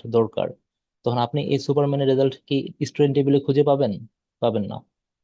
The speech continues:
আবার আপনি এই এক্সাম টেবিলে যখন সুপারম্যানের ডাটা খুঁজতে যাবেন তখন আপনাকে কি করতে হবে? এখানে তো সুপারম্যানের নামই নাই, তাই না? That means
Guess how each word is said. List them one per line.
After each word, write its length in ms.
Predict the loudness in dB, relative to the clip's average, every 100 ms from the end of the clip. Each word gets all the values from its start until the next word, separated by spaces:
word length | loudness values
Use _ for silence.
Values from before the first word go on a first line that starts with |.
| -2
আবার 200 | 2 4
আপনি 220 | 2 -2
এই 200 | -2 0
এক্সাম 460 | 2 2 2 -2
টেবিলে 540 | 0 0 2 4 4 4
যখন 280 | 2 0 -6
সুপারম্যানের 540 | -4 -2 -2 -2 -2
ডাটা 240 | -2 -2 -4
খুঁজতে 400 | -2 -6 0 2
যাবেন 340 | 2 2 0
তখন 260 | -2 -2 -2
আপনাকে 440 | -4 -4 -4 -6
কি 160 | -4 -2
করতে 260 | -2 0
হবে? 260 | -2 0 -4 _ _ _ -6
এখানে 240 | -2 -2 -2
তো 80 |
সুপারম্যানের 560 | -2 0 0 0 -2 -2
নামই 360 | 0 0 0 0
নাই, 340 | -2 -4 -10 -6
তাই 120 | -2
না? 200 | 0 0
That 200 | 0 0 0
means 160 | -4